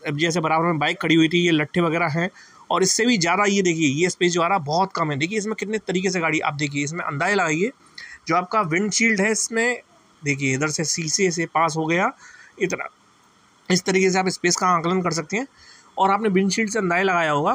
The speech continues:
कि जैसे कि आपको लेफ्ट साइड में जो आपको जजमेंट के लिए जितना स्पेस मिला उस चीज़ पे फोकस कर लीजिएगा, इससे आपको आइडिया हो जाएगा जब आप गाड़ी चलाएंगे। तो अब हम गाड़ी को लेंगे लेफ्ट टर्न। तो लेफ्ट टर्न लेने के लिए हमने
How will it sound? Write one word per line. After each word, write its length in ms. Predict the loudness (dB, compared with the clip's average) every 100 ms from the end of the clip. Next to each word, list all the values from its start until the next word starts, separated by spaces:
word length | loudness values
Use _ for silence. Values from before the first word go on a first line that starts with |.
| -2
कि 80 | -4
जैसे 240 | -4 -2
कि 100 | -2
आपको 280 | -2 0 0
लेफ्ट 360 | 0 0 -2 -2
साइड 220 | -4 -2
में 100 | -2
जो 100 | 0
आपको 180 | -2 -2
जजमेंट 360 | -2 -2 -4 -2
के 60 |
लिए 120 | 0 0
जितना 320 | -2 -4 -4
स्पेस 240 | -2 -2
मिला 200 | 0 0
उस 160 | -2 -2
चीज़ 140 | -4
पे 60 | -6 -2
फोकस 240 | 0 0
कर 120 | 0 2
लीजिएगा, 440 | 2 2 2 0 -2 -14 -4
इससे 220 | 0 2
आपको 200 | 0 2 2
आइडिया 280 | 4 2
हो 80 | 4
जाएगा 200 | 2 2
जब 140 | 2 2
आप 100 | 2
गाड़ी 160 | 0
चलाएंगे। 340 | 0 0 -2 -2
तो 100 | 0
अब 140 | 2
हम 140 | 2 0
गाड़ी 260 | -2 -2 0
को 100 | 0
लेंगे 340 | 0 0 0
लेफ्ट 420 | 0 0 -2 -4 -4
टर्न। 160 | -4 -6 -16 -20 -20 -4
तो 60 | 0
लेफ्ट 220 | 0 0
टर्न 200 | -2 0
लेने 220 | 2 2
के 60 | 2
लिए 120 | 2
हमने 120 | 2